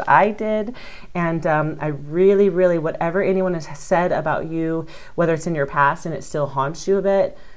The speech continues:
which is you just in your imagination, catch that. Don't, um, get out of that imagination. Get present and start focusing on your future. Focus on your future highest self. Get rid of that past caca.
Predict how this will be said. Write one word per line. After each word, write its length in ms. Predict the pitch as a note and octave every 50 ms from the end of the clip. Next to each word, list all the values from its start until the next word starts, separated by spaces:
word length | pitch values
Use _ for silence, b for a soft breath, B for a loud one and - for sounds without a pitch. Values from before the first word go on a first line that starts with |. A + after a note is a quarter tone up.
| B B -
which 180 | D3+ D3 D3 D3+
is 180 | D3 C3 C3+
you 120 | D3+ D#3 D#3
just 220 | D#3 D#3 D3+ -
in 120 | - C#3+
your 120 | C#3+ D3 D3+
imagination, 760 | D#3 E3 E3 D#3+ F3+ F#3 G3+ G#3+ G#3 - E3+ D3 D3 D3+ D3
catch 260 | - F3 F#3 - - -
that. 400 | C#3+ C#3 C#3 B2+ - - C3 -
Don't, 260 | C#3+ D#3 E3 - -
um, 180 | F3 F3 - - - - -
get 100 | F3+ F#3+
out 120 | G#3+ G#3+
of 60 | G#3
that 180 | G#3 G3+ - -
imagination. 540 | F#3 F3+ F3 D#3+ E3+ F3+ E3 - C#3 B2+ C3
Get 160 | E3 D3+ -
present 340 | - F3+ F3+ F3 F3+ F#3 -
and 100 | D3+ D3
start 240 | - D#3+ C#3+ D3
focusing 320 | - D#3 D3+ - - D#3 D#3+
on 100 | D3+ D3
your 120 | C#3 C#3
future. 480 | C#3+ D3 C#3+ C#3+ - D#3+ - - - - - - - - - - - - - -
Focus 300 | - F3+ F3+ F3+ G#3 G#3 -
on 120 | F#3 F3+ F3+
your 100 | E3+ E3+
future 300 | - F3 E3+ E3+ E3+ E3
highest 320 | D#3+ D#3+ D#3 D3+ D3 D3+
self. 380 | - D#3 C3+ G#2 - - - - b b b b b b b -
Get 160 | F3 F3 -
rid 160 | E3+ F#3 F#3
of 80 | G3+ F#3+
that 180 | G3+ E3 -
past 280 | - F3+ E3 D#3+ - -
caca. 420 | - D#3+ E3 - - C3+ - -